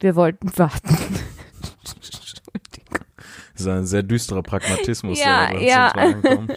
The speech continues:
Speaker 1: <laughs> Doch in der nächsten Nacht hörten wir etwas, das unsere Meinung änderte.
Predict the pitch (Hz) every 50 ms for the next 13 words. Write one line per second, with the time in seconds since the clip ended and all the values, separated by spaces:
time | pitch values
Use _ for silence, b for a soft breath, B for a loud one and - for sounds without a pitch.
0 | 311 294 - B B 381 508 508 427 392 339 311 285 285 269 269 B B B B
1 | _ _ _ _ _ _ - 214 220 214 214 214 208 214 220 247 277 - - -
2 | 220 202 208 226 - - - 226 240 - - 262 226 208 214 233 - - 226 233
3 | 220 - - 202 - - 208 208 196 202 190 185 190 185 180 196 208 220 208 -
4 | - 185 175 165 160 - - 156 156 165